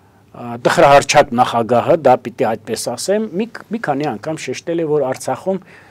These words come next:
հներ ու նորեր չկան։ Այո, թալանի առումով հներ ու նորեր չկային։ Իմ շրջապատի մտերիմ ընկերները բոլորը գիտեն, որ ես Արայք Հարությունյանին վերջի երկու-երեք օրերին հրաժարականից առաջ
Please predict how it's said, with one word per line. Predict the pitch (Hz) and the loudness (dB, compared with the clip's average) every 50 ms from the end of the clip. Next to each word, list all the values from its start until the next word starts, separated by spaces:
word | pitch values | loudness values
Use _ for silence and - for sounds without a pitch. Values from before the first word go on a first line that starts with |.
| _ _ _ _ - | _ _ _ _ -8
հներ | - 135 143 160 180 185 180 | -6 0 2 4 6 6 6
ու | 165 | 4
նորեր | 151 135 127 127 139 143 - | 4 2 2 2 0 0 -2
չկան։ | - - - - - - 110 90 82 - - _ - | -4 -6 -6 -6 -4 -6 -8 -8 -10 -18 -20 _ -10
Այո, | - 117 117 117 139 143 113 - - _ _ _ _ _ _ _ _ _ _ _ _ | -6 -2 2 4 6 4 4 2 -6 _ _ _ _ _ _ _ _ _ _ _ _
թալանի | - - 131 127 131 135 147 180 214 | -8 0 2 4 4 4 4 4 4
առումով | 202 147 127 117 113 123 143 151 - 123 | 2 2 2 2 0 -2 -2 -2 -2 -4
հներ | 117 113 120 123 | -6 -4 -2 -2
ու | 120 117 120 | -4 -4 -6
նորեր | 110 101 98 110 107 | -6 -6 -8 -8 -10
չկային։ | - - - - - - 85 82 - _ _ _ _ _ _ _ _ _ _ _ _ _ _ _ _ _ - _ _ | -10 -12 -14 -14 -14 -16 -16 -16 -18 _ _ _ _ _ _ _ _ _ _ _ _ _ _ _ _ _ -20 _ _
Իմ | - - 254 254 | -8 -4 -4 -2
շրջապատի | - - 151 120 117 131 127 120 - 131 135 135 - 139 139 | 0 0 -2 2 4 2 2 4 4 0 2 2 0 -2 0
մտերիմ | 131 120 117 117 120 131 127 135 139 123 | 0 0 0 0 0 0 0 0 0 -2
ընկերները | 110 107 101 120 117 113 110 123 151 180 180 | -4 -4 -4 -6 -6 -6 -4 -4 -2 -2 -2
բոլորը | 147 117 117 123 131 131 127 | -2 -2 -2 -2 -2 -2 -2
գիտեն, | 104 104 107 104 - 151 160 | -4 -6 -10 -8 -6 -4 -4
որ | 139 107 98 | -4 -4 -6
ես | 104 123 147 147 - - _ _ _ _ _ _ - _ _ _ _ | -6 -6 -6 -8 -10 -12 _ _ _ _ _ _ -20 _ _ _ _
Արայք | - - 123 151 175 180 - | -6 0 2 4 4 2 2
Հարությունյանին | 135 113 110 113 110 - - 120 117 117 123 143 165 165 127 | -2 -4 -4 -6 -8 -8 -8 -6 -6 -6 -4 -4 -4 -4 -2
վերջի | 110 123 131 131 - - - 170 | 2 4 4 4 2 -2 -6 -2
երկու-երեք | 139 123 120 110 113 - 131 117 113 107 113 113 113 - | 0 0 0 0 -2 -4 -4 -4 -2 -4 -4 -6 -8 -8
օրերին | 110 104 107 101 95 117 160 165 147 | -10 -8 -8 -8 -8 -8 -8 -6 -6
հրաժարականից | 127 113 113 104 117 117 104 107 104 104 107 107 113 107 101 - | -4 -4 -4 -4 -4 -6 -6 -6 -10 -10 -10 -10 -10 -10 -10 -10
առաջ | 101 92 104 120 160 170 - | -12 -10 -10 -10 -10 -12 -10